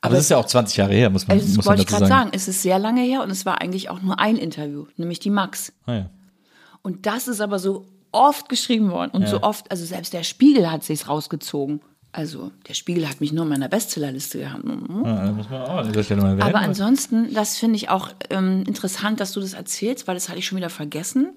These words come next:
Speaker 2: Und
Speaker 1: Ja.
Speaker 2: ich bin mal gespannt, ob das jetzt noch ein paar Mal kommt. Aber ich merke, dass ich ja sehr gut damit mittlerweile konfrontiert werden kann.
Speaker 1: Ja,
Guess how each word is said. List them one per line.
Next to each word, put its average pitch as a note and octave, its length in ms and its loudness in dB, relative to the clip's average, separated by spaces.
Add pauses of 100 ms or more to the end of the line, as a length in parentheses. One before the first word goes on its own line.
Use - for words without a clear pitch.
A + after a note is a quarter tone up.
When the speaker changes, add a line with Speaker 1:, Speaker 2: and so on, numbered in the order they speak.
Speaker 2:
Und G#3+ 120 0
Speaker 1:
Ja. G#3+ 80 2
Speaker 2:
ich G3+ 40 -2
bin G3+ 140 0
mal G#3+ 100 0
gespannt, F#3+ 400 -4
ob - 80 -12
das - 160 -10
jetzt F#3+ 160 -8
noch F#3+ 140 -4
ein F#3+ 80 -4
paar F#3 160 -8
Mal F#3 80 -4
kommt. E3+ 260 -8
Aber F3 100 -8
ich F3 120 -6
merke, F#3+ 300 -2
dass F#3+ 160 -6
ich - 100 -10
ja E3 100 -4
sehr E3 320 -2
gut F3+ 220 -6
damit E3+ 260 -4
mittlerweile D#3+ 640 -6 (840)
konfrontiert F#3 640 -2
werden D3 240 -2
kann. D3 300 -8 (160)
Speaker 1:
Ja, G2+ 240 2